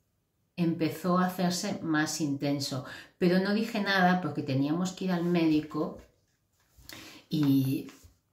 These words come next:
y no quería pararme. En el camino, eh, el dolor en el pecho y la ansiedad se me hacía insoportable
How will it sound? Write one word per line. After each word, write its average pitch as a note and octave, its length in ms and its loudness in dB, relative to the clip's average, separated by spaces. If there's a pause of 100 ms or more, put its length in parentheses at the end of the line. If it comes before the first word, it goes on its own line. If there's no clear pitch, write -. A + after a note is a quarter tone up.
(120)
y F#3 160 0
no D3+ 460 2
quería C#3 680 2
pararme. B2+ 640 -4 (1700)
En F#3+ 160 2
el F3+ 160 4
camino, G#3 600 4 (760)
eh, C#3 580 4 (3000)
el D#3+ 160 2
dolor E3 220 4
en G#3 100 2
el F#3 100 0
pecho G3 220 -4
y F3+ 80 0
la E3 60 4
ansiedad D#3+ 400 2
se - 140 -2
me D#3 120 4
hacía F3+ 400 -2
insoportable B2+ 1200 -4